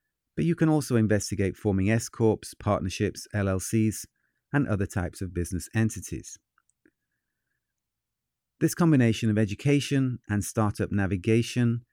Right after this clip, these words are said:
can be very effective. There are dozens of videos, reading materials, and podcasts to help you understand what's involved in forming your corporation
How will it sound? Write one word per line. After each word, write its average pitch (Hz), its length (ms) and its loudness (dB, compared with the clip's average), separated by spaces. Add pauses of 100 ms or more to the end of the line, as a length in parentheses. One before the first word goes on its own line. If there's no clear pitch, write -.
(120)
can 117 120 0
be 117 100 4
very 98 260 2
effective. - 680 -8 (1080)
There 123 80 2
are 123 80 4
dozens 147 400 4
of 110 100 0
videos, 101 640 2
reading 120 260 4
materials, 107 540 2
and 98 120 -2
podcasts 95 520 -2
to 95 80 -4
help 101 180 0
you 98 140 -2
understand 92 480 -2
what's 104 340 0
involved 90 460 0
in 90 100 -2
forming 92 400 -2
your 92 140 -2
corporation 85 760 -6